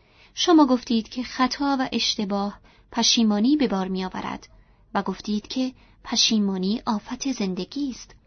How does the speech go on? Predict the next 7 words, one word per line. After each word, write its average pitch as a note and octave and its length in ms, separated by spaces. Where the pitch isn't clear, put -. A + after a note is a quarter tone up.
حالا G#3 320
چه B3 160
کسی A#3+ 320
دربارهٔ F#3+ 480
خطا C4 360
صحبت G#3+ 420
کرد؟ F#3+ 340